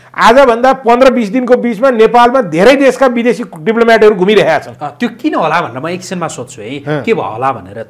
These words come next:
Speaker 2: थोरै हामी त्यसमा पनि केन्द्रित हुन्छौँ। अघि तपाईँले जो बैसठी त्रिसठी ताका, अ, तत्कालीन, अ, समयमा जो राजा र, अ, त्यति बेलाका दलहरूका बिचमा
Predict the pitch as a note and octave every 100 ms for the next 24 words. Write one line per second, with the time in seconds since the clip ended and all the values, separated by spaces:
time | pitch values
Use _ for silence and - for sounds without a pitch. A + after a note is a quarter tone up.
0 | - A3 F#3 A2 A#2 C3 C3 B2 B2+ B2+
1 | G#2+ G#2 G2+ F#2+ A2 - - _ _ _
2 | - D4+ F4 F4 D4+ C#4+ F3 D3 E3+ D#3+
3 | G3 B3 - G#3 F#3+ F3+ - D#3 A#2 G2+
4 | A2 B2+ - _ _ _ _ _ C3 C3
5 | - G#3 A3+ A3 G3+ C3 G#2 - _ _
6 | A#2+ B2 A#2+ B2 B2 - E3+ C#3+ A#2 A2+
7 | - B2+ D3 B2+ A#2 C3+ C#3 D3 A3 -
8 | _ _ _ C#3 D#3+ D#3+ D#3+ - _ _
9 | G#2+ G#2+ A2 - E3+ D3+ D3 C#3 A#2+ -
10 | D#3 C#3+ D3+ D3 A2 A2+ B2+ C3 C3+ -
11 | G#2+